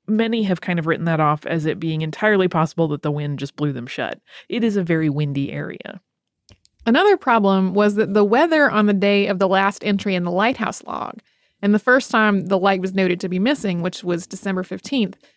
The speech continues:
Speaker 2: that had been a clear day. There were storms the day after, but not on the fifteenth.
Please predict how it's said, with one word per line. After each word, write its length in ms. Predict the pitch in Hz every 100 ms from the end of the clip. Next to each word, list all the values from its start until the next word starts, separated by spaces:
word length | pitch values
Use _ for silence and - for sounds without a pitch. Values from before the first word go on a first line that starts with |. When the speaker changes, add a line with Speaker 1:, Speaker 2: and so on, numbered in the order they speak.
| _
Speaker 2:
that 140 | - 247
had 120 | 277
been 140 | 254
a 60 | 220
clear 360 | - - 202 190
day. 480 | 196 196 - 80 - _ _ -
There 200 | 208 214
were 140 | 220
storms 420 | 220 247 262 277
the 80 | 233
day 180 | 220 214
after, 420 | 220 269 - 170
but 140 | 170
not 240 | 185 190 185
on 80 | 175
the 80 |
fifteenth. 520 | 180 196 - 175 98